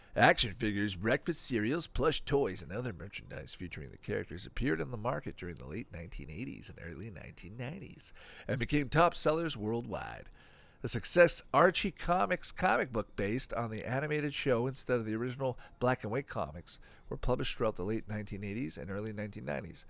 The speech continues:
By nineteen ninety, the series was being shown daily on more than a hundred twenty-five television stations around the world, right? And the comic books sold a hundred twenty thousand copies per month. Wow, that's a lot.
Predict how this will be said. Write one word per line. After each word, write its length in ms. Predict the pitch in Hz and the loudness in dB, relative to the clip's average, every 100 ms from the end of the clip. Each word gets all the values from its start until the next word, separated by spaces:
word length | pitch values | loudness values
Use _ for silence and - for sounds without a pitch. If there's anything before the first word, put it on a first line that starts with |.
| - - - - | -16 -20 -12 -4
By 140 | 104 | -2
nineteen 360 | 101 165 175 175 | 0 -2 0 2
ninety, 240 | 170 180 | 4 2
the 140 | 156 | 2
series 480 | 139 - 175 180 156 | 2 4 6 6 2
was 100 | 147 | -2
being 220 | 143 151 | 0 0
shown 320 | 143 - 147 123 | 0 2 2 6
daily 340 | 135 175 170 | 6 8 6
on 140 | 147 | 4
more 160 | 139 151 | 4 2
than 160 | 147 139 | 2 4
a 80 | |
hundred 320 | 139 208 214 175 | 4 6 4 4
twenty-five 520 | 196 185 190 185 - - | 2 4 8 6 6 0
television 500 | 143 196 208 202 185 | 4 4 4 0 -2
stations 720 | 147 - 196 208 160 208 160 | -4 2 2 4 2 0 0
around 260 | 139 143 151 | 0 0 -2
the 80 | |
world, 400 | 147 107 76 64 | 0 0 -2 -4
right? 320 | 60 87 120 - - - - - - | -6 -4 -4 -6 -14 -20 -20 -20 -16
And 60 | - | -12
the 60 | - | -6
comic 340 | 110 110 120 | -4 -2 -2
books 240 | 104 113 | -2 0
sold 220 | - 82 85 | -2 -2 -4
a 20 | |
hundred 200 | 107 110 | -6 -4
twenty 180 | 113 107 | -4 -2
thousand 420 | - 90 95 - | -2 -2 -4 -6
copies 460 | - 98 104 104 - | -4 -4 -4 -8 -4
per 220 | - 120 | 0 0
month. 420 | 110 98 139 101 - | 0 -2 -2 -4 -6
Wow, 240 | 101 143 | 0 0
that's 140 | 117 120 | 0 2
a 60 | |
lot. 160 | 139 107 | 2 0